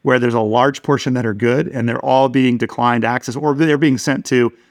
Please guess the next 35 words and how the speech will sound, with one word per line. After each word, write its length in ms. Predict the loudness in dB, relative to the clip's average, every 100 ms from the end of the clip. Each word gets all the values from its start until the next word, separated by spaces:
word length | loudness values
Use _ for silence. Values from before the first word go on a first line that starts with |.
| _ -10
a 80 | -8
payday 580 | -2 0 0 0 0
or 200 | -2 0
a 60 | 0
buy 260 | 0 0 2
here, 200 | 2 0
pay 300 | 0 0 2
here 260 | 2 2
lender 420 | 2 0 0 0
at 200 | -2 -6
exorbitant 520 | -8 -2 0 0 -2 0
rates. 380 | 0 0 -2
And 160 | -2 -4 -8 _ -4
I 100 | -2
think 120 | 0
we 80 | 0
could 160 | -2
pull 200 | -2 0
them 100 | 2
into 140 | 0 0
the 120 | -6 -12 _
traditional 340 | -2 -2 -2
financial 420 | -2 0 0 0 -2
system 400 | -4 -2 -2 -4 _ _ _
by 340 | 2 2 2 0
identifying. 420 | -2 -2 -2 -2
And 80 | 0
again, 200 | -2 -2 _ -8
you 100 | -4
have 180 | -2 0
to 60 |
identify 540 | -2 0 -2 0 0 0
the 80 | 0
high 160 | 0
risk. 260 | 0 -2